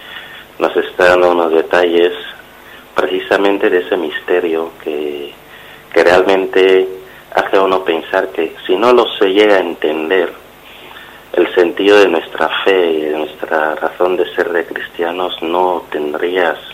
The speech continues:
o sea, carecería de, de, de, no sé cómo decirlo, ¿no?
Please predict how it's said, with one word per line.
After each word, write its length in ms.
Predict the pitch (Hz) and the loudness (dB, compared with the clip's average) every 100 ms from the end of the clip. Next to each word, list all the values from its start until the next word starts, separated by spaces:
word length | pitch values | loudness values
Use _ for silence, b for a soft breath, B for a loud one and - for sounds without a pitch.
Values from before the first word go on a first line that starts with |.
| - B B B - | -8 B B B -6
o 40 | |
sea, 160 | 85 82 - | -2 -2 -2
carecería 840 | 80 80 - 80 76 82 87 90 | -2 -2 -4 -4 -4 -2 0 0
de, 100 | 98 | 0
de, 100 | 85 | -4
de, 340 | 76 - 73 - B B B B - - - - | -8 -16 -18 -20 B B B B -20 -20 -20 -10
no 160 | 92 92 | -4 -2
sé 120 | - - | -2 -6
cómo 200 | 76 73 | -8 -12
decirlo, 380 | 76 82 76 | -10 -8 -8
¿no? 80 | 78 | -12